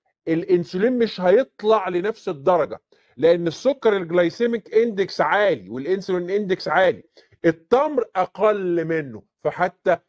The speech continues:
هيعلي السكر طبعًا لانه سكري، ولكن مش زي السكر. فبديل رائع مغذي للسكر، يا ريت تلموا السكر وتدخلوا مكانه التمر، وفي الحلويات كمان.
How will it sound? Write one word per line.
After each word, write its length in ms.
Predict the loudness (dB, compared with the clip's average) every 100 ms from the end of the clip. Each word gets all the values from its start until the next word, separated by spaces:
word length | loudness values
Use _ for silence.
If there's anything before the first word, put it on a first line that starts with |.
| -2
هيعلي 440 | 0 2 0 -2
السكر 400 | -2 -2 -2 -2
طبعًا 320 | -2 -2 -4
لانه 240 | -6 -6 -6
سكري، 500 | -6 -2 0 -2 -10 -2
ولكن 320 | 0 0 -2
مش 340 | -4 -4 -4 0
زي 240 | 2 4
السكر. 500 | 2 0 0 0 -2 -6 _ 2
فبديل 720 | 2 2 0 0 0 0 -2 _ 0
رائع 640 | 2 4 2 -2 -12 -12
مغذي 600 | -8 -2 -2 -2 -6 -6
للسكر، 600 | -6 -6 -6 -2 -2 -2 _ -6
يا 120 | -2
ريت 240 | -2 0
تلموا 220 | 0 0 -2
السكر 560 | -4 -4 -2 0 0 -2 _
وتدخلوا 640 | -10 -4 -2 -2 -2 -2 -2 -8 _
مكانه 520 | -6 0 0 0 -4 -8
التمر، 440 | -10 0 2 4 4
وفي 180 | 2 0
الحلويات 800 | -2 -4 -2 -2 -2 -2 -2 _ _ _ _
كمان. 240 | -10 -10